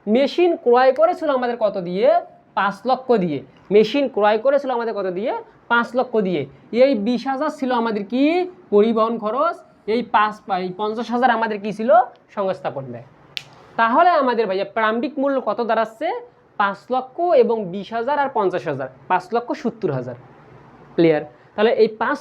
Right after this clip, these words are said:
লক্ষ সত্তর হাজার আমাদের কি? প্রারম্ভিক মূল্য। তাহলে আমরা লিখে ফেলি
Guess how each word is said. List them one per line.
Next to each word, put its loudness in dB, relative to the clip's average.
লক্ষ 0
সত্তর -4
হাজার 0
আমাদের -6
কি? -2
প্রারম্ভিক 0
মূল্য। -2
তাহলে 2
আমরা -2
লিখে -4
ফেলি -2